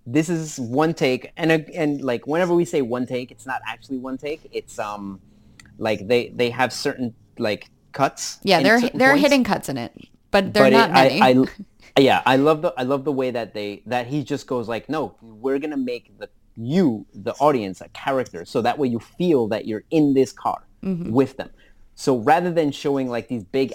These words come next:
Speaker 1: action scenes from outside, so you can really see, like, what's going on and all the characters, and, like, "No, no, we're gonna show it to you from the perspective of the main characters," and it,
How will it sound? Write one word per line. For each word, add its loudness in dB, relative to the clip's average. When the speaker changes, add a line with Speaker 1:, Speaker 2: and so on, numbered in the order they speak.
Speaker 1:
action -10
scenes -8
from -6
outside, 0
so -8
you -6
can -10
really 4
see, -2
like, -4
what's 0
going -10
on -6
and -14
all -2
the -6
characters, -6
and, -8
like, -12
"No, -4
no, -4
we're -2
gonna 2
show 2
it -2
to -4
you 0
from 6
the 4
perspective -4
of -2
the -4
main 0
characters," -2
and 0
it, -6